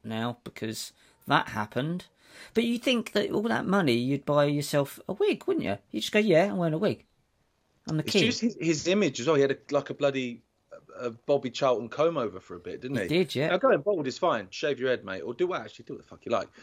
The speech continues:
Speaker 2: It's just funny to look at someone who's, he's the new face of the Royals. Look at him.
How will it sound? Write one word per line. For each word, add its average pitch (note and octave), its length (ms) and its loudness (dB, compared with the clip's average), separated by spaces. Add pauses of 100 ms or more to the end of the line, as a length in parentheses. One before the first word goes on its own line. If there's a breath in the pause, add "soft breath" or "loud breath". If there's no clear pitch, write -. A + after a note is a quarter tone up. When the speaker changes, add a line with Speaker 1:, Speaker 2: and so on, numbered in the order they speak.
(200 loud breath)
Speaker 2:
It's C3 100 -6
just F#3 160 0
funny E3 220 2
to C3+ 120 -6
look C#3+ 160 -2
at G2+ 100 -6
someone G#2+ 320 -4
who's, A2 280 -4 (240 soft breath)
he's B2 180 -4
the A#2+ 80 -4
new A#2 160 0
face A#2 280 2
of - 60 -8
the A2 100 -2
Royals. B2+ 340 2
Look C3+ 100 -6
at A#2 60 -6
him. C#3 240 -6